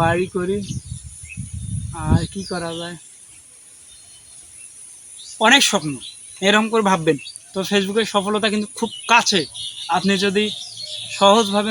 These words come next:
মনে করেন তাহলে খুব কাছে, আর যদি কঠিন মনে করেন তাহলে আপনি পশ্চিমকালেও সফলতা পাবেন না। তো গাইস, আমার এ পর্যন্তই আজকের হচ্ছে ভিডিওটা। ভিডিওটা যদি আপনাদেরকে ভালো লাগে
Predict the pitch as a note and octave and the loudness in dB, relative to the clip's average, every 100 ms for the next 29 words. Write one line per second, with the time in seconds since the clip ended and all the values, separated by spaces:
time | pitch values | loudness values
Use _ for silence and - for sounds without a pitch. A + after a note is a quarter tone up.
0 | G#3 G3+ G3 G#3 B3 A#3+ G3 F3+ G3 - | 0 -2 0 -2 -2 0 2 4 2 -2
1 | G#3 - - F3+ - C#3+ - - - - | -8 -2 4 4 2 -8 -12 -18 -18 -20
2 | - - - E3+ G3+ F#3+ G3+ A3+ - G#3+ | -20 -16 -2 2 4 2 0 -2 -2 -2
3 | G3+ C4 B3+ B3+ A#3 F#3+ F3+ C#3+ - - | 0 0 0 2 2 2 0 -2 -10 -18
4 | - F3+ F#3+ G#3 F#3+ F3 G3+ - - G#3 | 0 2 4 4 2 0 -6 -8 -4 -2
5 | - A3+ A3 G#3+ F#3+ G#3+ D#4 - - - | -2 -4 -4 2 4 6 4 0 -16 -20
6 | - - - F3 E3+ E3+ E3 D#3 C#3 C3 | -20 -20 -4 -2 0 0 -2 -4 -6 -10
7 | B2+ - - - - - - - F3+ G3 | -12 -16 -20 -20 -20 -20 -16 -4 4 6
8 | A#3+ B3+ - F3+ E3+ F3+ F3+ F#3 - - | 6 4 0 0 4 8 8 6 2 0
9 | - F3 - G3+ G3 G#3+ G#3+ A3 G3 F3 | 2 2 4 4 4 2 2 6 6 6
10 | F3+ G3 F3+ - F3+ - - F#3 E3 D#3+ | 4 2 0 -8 -10 -4 -2 -2 -2 0
11 | E3+ F3+ E3+ F#3 A3 E3 E3 F#3 F#3 F3+ | 0 -2 0 0 -2 -4 -6 -4 -4 -6
12 | F3+ F#3 E3+ F3 F3 F3+ E3+ - D#3+ F3 | -6 -4 -4 -6 -8 -8 -12 -6 -2 2
13 | F#3+ F3+ | 2 2